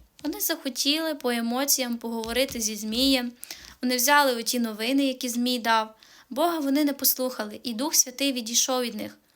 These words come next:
Вони втратили рай, і в їхнє життя прийшли страждання, муки, хвороби.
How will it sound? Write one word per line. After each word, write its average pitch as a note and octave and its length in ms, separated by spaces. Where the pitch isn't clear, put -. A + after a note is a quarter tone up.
Вони A#3 220
втратили B3+ 600
рай, A#3+ 320
і A#3+ 180
в - 20
їхнє D#4 360
життя B3+ 420
прийшли A3+ 280
страждання, C4 840
муки, B3 380
хвороби. A#3 580